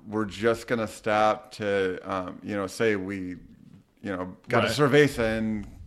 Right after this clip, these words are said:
Speaker 1: Mexico, and, uh, we had just barely stopped, and the co-, and the cops showed up and, uh, had their way with us.
Speaker 2: Jeez. I know,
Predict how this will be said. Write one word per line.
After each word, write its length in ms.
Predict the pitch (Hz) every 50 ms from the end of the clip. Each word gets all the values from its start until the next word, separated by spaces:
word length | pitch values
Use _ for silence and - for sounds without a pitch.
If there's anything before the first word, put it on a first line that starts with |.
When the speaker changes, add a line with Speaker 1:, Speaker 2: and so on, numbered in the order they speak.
| - - - -
Speaker 1:
Mexico, 540 | 110 113 120 123 - - - 110 101 101
and, 360 | 98 98 104 104 101 101 101 101
uh, 280 | 101 101 98 98 92 - - - - - - - - - - - _ _ - - _ - _ _ _ _
we 160 | 127 131 131
had 140 | 135 123 110
just 280 | 95 120 127 123 123 -
barely 320 | 123 117 107 104 104 92
stopped, 580 | - - - 107 107 104 104 101 101 - - - _ _ _ _ _ _ _ _ _ - _ - - - - - - - -
and 140 | 123 120 117
the 80 | 107
co-, 240 | - - 123 85 67 90
and 140 | 117 117 110
the 80 | 107
cops 300 | 101 - 104 98 95 -
showed 240 | - - 104 101 101
up 240 | 98 101 98 - -
and, 340 | 95 104 104 101 101 98 101
uh, 220 | 101 98 95 95 98 - _ _ _ _ _ _ _ _ _ _ _ _ _ _ _ _ _ _ _ _ _ _
had 280 | - 110 131 131 123
their 120 | 123 131 123
way 200 | 127 139 139 135
with 220 | 123 113 98 -
us. 380 | 104 95 92 95 - - - - _ _ - - - - - - - - - - _ -
Speaker 2:
Jeez. 580 | - - 92 92 95 95 95 95 - - - - - - - - -
I 120 | - 120 147
know, 340 | 151 151 156 143 127 -